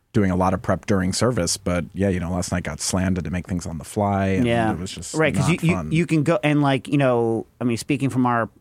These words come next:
Speaker 2: what's, what's it called? Our, uh, experience at Existing Conditions, if you try to have, like, a larger food program at a place, and, you know, if you're not pulling a s-, if a certain, if you're not pulling a certain minimum on your food percentage-wise,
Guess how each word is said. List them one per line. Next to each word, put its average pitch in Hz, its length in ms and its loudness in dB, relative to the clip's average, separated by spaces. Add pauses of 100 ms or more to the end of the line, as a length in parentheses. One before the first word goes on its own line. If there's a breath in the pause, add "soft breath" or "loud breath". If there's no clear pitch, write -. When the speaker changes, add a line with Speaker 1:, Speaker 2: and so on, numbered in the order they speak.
(300)
Speaker 2:
what's, 120 260 0
what's 120 160 -4
it 95 80 -8
called? 101 200 -2
Our, 104 240 2
uh, 98 280 0
experience 123 500 -2
at 107 80 -4
Existing 107 380 -4
Conditions, 120 600 0
if 101 120 -8
you 113 80 -2
try 123 280 0
to 120 80 0
have, 113 280 -2
like, 110 160 -6
a 110 40 -2
larger 110 600 0 (500 soft breath)
food 180 280 2
program 117 640 2
at 113 100 0
a 117 60 -2
place, 117 560 -2 (480)
and, 117 460 0 (180)
you 131 100 2
know, 117 100 2
if 110 120 -2
you're 147 100 4
not 160 200 2
pulling 156 340 2
a 131 40 2
s-, - 180 -4
if - 80 -2
a 147 60 4
certain, 185 340 0
if 120 80 -4
you're 165 60 0
not 185 180 0
pulling 170 240 2
a 143 40 0
certain 139 360 2
minimum 135 440 2
on 120 200 0
your 110 100 0
food 143 400 0
percentage-wise, 95 880 -2